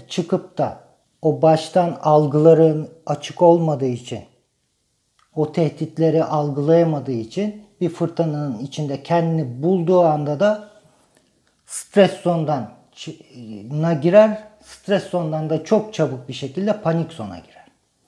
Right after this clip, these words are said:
Ama ilk örnekteki kaptanımız daha seyre çıkmadan önce oradaki buluttan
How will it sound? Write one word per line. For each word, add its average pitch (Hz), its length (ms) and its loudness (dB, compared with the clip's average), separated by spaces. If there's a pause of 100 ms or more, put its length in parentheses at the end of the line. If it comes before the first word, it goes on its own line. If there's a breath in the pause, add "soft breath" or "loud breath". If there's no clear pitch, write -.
(460 soft breath)
Ama 196 280 0
ilk 220 380 0
örnekteki 160 580 -2
kaptanımız 156 680 -2
daha 160 220 2
seyre 170 460 0
çıkmadan 151 560 -4
önce 147 420 -4 (840 soft breath)
oradaki 165 720 0 (420)
buluttan 190 840 0